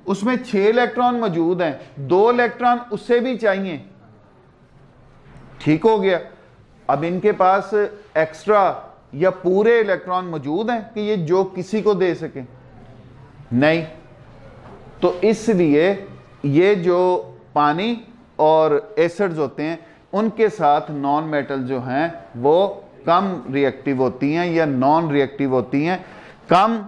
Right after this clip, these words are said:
इस सूरत हाल में हम कह सकते हैं, ठीक है, ये जितनी हद तक जो react कर रही हैं वो क्यों कर रही हैं कि ये हमने group ही वो choose किया है जो ज़्यादा electronegative है,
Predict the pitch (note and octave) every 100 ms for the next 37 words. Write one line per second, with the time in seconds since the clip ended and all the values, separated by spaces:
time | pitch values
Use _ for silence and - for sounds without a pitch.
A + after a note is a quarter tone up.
0 | - F3 G3 A#3 A3 G#3+ A3+ G#3+ F#3 F#3+
1 | G3+ F3+ F#3 F#3+ F#3+ E3+ D#3+ D3+ B2+ _
2 | _ _ _ _ _ _ _ _ _ -
3 | - - - - - - - - D#3 E3
4 | G3 F#3 - - D3 F#3 D#3 F#3 G#3+ A3+
5 | G#3 F#3 F3+ F3+ G#3+ F#3+ F#3 F#3+ F#3+ F3
6 | F3 F3 - - E3 F#3 G#3+ A3 A3+ A#3
7 | - - _ _ - D#3+ E3 F#3+ G#3+ G3
8 | F#3 F#3+ G3+ A3 G#3 G3 D#3 F3+ G#3 G3
9 | C#3 D#3 E3 G3 D3+ E3 F#3 F#3+ A#3+ F3+
10 | G3+ G#3+ F#3+ E3+ D#3+ C#3+ D3 E3 F#3 E3
11 | E3+ A2 B2 B2+ B2+ D#3 D3+ C3+ B2+ -
12 | C#3+ D3 C#3+ C#3+ E3+ G3+